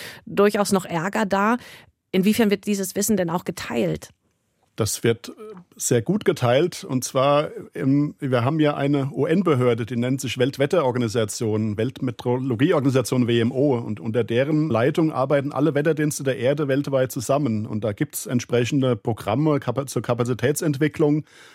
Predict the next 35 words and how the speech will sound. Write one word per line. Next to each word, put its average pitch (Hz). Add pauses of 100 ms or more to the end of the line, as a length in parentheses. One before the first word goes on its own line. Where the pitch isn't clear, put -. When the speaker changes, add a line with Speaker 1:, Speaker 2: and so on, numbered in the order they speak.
(140)
Speaker 2:
der 127
sich 113
entwickelnden 147
Wetterdienste 127
in 123
den 117
ärmeren 139
Ländern, 139
in 123
denen 123
die 117 (200)
reicheren 147
Länder, 147
so 113
wie 107
wir 135
auch 123
vom 123
D 120
W 110
D, 127
da 139
schon 139
auch, 123
auch -
sowohl 123
Wissen 143
weitergeben, 139
Know-how 123
weitergeben, 147
aber 127
auch 131
vor 135
Ort 151
unterstützen, 127